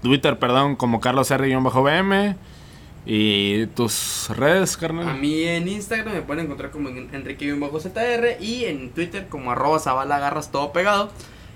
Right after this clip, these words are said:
Speaker 2: Y las del podcast, güey.
Speaker 1: Las del podcast, todo, entre medias punto M X L,
Speaker 2: Sí, la neta sí, no hay
Speaker 1: entre medias M X L,
Speaker 2: pierde.
Speaker 1: lo
Speaker 2: No
Speaker 1: que
Speaker 2: hay
Speaker 1: sea.
Speaker 2: pierde, no hay pierde.
Speaker 1: Nomás busquen Entre Medias, güey, el loguito azul, güey, que les,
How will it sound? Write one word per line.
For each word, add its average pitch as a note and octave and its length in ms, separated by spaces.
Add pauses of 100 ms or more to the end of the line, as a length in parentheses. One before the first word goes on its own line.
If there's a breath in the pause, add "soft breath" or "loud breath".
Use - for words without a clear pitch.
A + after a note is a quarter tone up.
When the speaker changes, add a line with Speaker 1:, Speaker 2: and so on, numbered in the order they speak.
(260 loud breath)
Speaker 2:
Y E3+ 540
las C#3 180
del B2+ 100
podcast, A3+ 320
güey. A3+ 140 (440 loud breath)
Speaker 1:
Las G2+ 120
del G2 140
podcast, B2 400
todo, B2+ 260
entre B2 220
medias A#2+ 260
punto B2 200
M A#2+ 100
X A2+ 180
L, C#3+ 100
Speaker 2:
Sí, D3+ 40
la D3 120
neta C#3 160
sí, D#3+ 100
no - 60
hay A#2 40
Speaker 1:
entre - 20
medias C#3 240
M B2+ 160
X A#2 200
L, C#3 80
Speaker 2:
pierde. - 20
Speaker 1:
lo C3 60
Speaker 2:
No B2+ 60
Speaker 1:
que C#3 40
Speaker 2:
hay C#3 80
Speaker 1:
sea. C3 240
Speaker 2:
pierde, B2 320
no A#2 80
hay A#2 60
pierde. A2 340 (140)
Speaker 1:
Nomás D#3+ 280
busquen E3 300
Entre C3+ 200
Medias, F#3+ 440
güey, D#3+ 200
el C3 120
loguito B2+ 320
azul, D#3 280
güey, C#3+ 200
que B2 100
les, A2 220